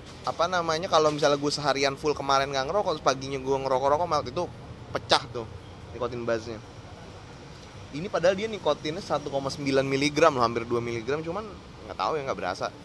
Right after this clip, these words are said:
apa-apa gitu. Cuma ya berasa enak gitu, berasa enak rasa rokok. Mungkin juga nikotin buzz ini tuh terpengaruh sama, eh, saus.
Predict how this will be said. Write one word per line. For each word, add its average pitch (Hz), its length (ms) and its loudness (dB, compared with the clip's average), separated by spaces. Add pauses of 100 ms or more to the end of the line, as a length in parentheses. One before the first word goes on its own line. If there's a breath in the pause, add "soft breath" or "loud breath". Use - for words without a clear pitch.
(420)
apa-apa 143 560 2
gitu. 110 240 -10
Cuma 117 80 -8
ya 123 160 4
berasa 120 240 0
enak 156 400 2
gitu, 120 160 -6
berasa 123 240 2
enak 123 120 0
rasa 117 280 2
rokok. 135 320 0 (4000)
Mungkin 196 540 -4
juga 156 340 0
nikotin 156 540 -4
buzz 127 340 2
ini 139 160 -8
tuh 165 140 -6
terpengaruh 147 640 0
sama, 151 580 0 (640)
eh, 139 560 2
saus. 139 560 4